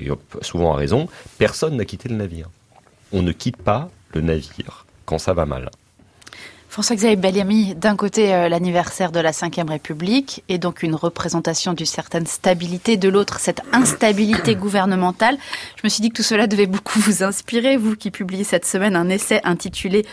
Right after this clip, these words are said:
Speaker 2: Demeure », qui décrypte justement l'incapacité de notre époque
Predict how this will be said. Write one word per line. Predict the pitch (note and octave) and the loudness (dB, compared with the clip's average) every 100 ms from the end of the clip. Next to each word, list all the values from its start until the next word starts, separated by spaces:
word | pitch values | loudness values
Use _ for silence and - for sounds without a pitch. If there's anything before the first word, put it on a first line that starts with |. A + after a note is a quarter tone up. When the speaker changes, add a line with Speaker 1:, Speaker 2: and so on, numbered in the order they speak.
| - | -10
Speaker 2:
Demeure », | F3 F3 G#3+ G#3 G3+ A3+ D#4+ A3 - - - | -2 4 6 6 6 6 4 0 -6 -14 -8
qui | - G3+ | -2 0
décrypte | G#3+ G#3+ C4 - F3 | 0 0 -2 0 2
justement | A#3 C#4 C4+ D4 - | 2 2 4 4 2
l'incapacité | G3 A#3 B3 A3+ A3 A3+ - A3 B3 C#4+ | 2 2 2 0 2 -2 -2 -4 -2 -2
de | G#3+ | 0
notre | G3 - | -2 -2
époque | G3+ B3+ C#4+ | -2 0 -2